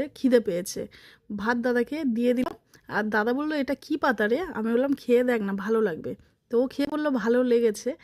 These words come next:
তারপরে এই যে মাছের রেসিপিটা, আর জানি অনেক কেউ পছন্দ করে না এরমভাবে খেতে, ঝুড়ো পছন্দ করে, আমি আবার এরকমটাই খুব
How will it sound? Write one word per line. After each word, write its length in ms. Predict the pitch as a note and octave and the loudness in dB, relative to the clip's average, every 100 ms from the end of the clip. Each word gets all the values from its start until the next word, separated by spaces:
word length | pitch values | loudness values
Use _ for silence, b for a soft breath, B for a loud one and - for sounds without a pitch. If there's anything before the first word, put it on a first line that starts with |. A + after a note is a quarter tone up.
| b b b | b b b
তারপরে 320 | A3+ A3+ C4 | -4 -2 0
এই 100 | C4+ | 2
যে 100 | C#4 A4 b b | 0 -2 b b
মাছের 340 | - C4+ - B3+ | -4 -2 2 4
রেসিপিটা, 500 | A#3+ A#3+ A#3+ B3 D4+ G4 _ _ _ | 2 2 -6 -4 -6 -8 _ _ _
আর 180 | A3+ A3+ A3 _ _ A3+ | -2 -2 -2 _ _ 2
জানি 260 | B3+ C4+ G4+ | 4 4 4
অনেক 200 | F4 E4+ | 2 0
কেউ 140 | F4 | -2
পছন্দ 360 | D#4+ C#4+ C#4+ D4 D4 | 2 0 2 0 2
করে 160 | C#4 | 2
না 80 | C#4+ | 4
এরমভাবে 440 | C#4 B3+ A#3+ B3+ B3 - | 4 4 4 4 2 0
খেতে, 260 | - A#3+ G#3 B3 | -4 0 2 2
ঝুড়ো 280 | A3+ A#3+ B3 A#3+ | 2 4 4 4
পছন্দ 340 | A#3 G#3+ A#3 A3 | 0 -2 -2 -2
করে, 180 | G#3 G#3+ F4 | -2 -4 -6
আমি 220 | A3 G#3 A3 | -6 -4 -2
আবার 160 | G#3+ A#3+ | 0 2
এরকমটাই 640 | G3+ G#3 A3+ A#3+ A3+ B3+ C4 A#3 _ | 2 0 0 0 0 -2 -2 -6 _
খুব 180 | C4 | -6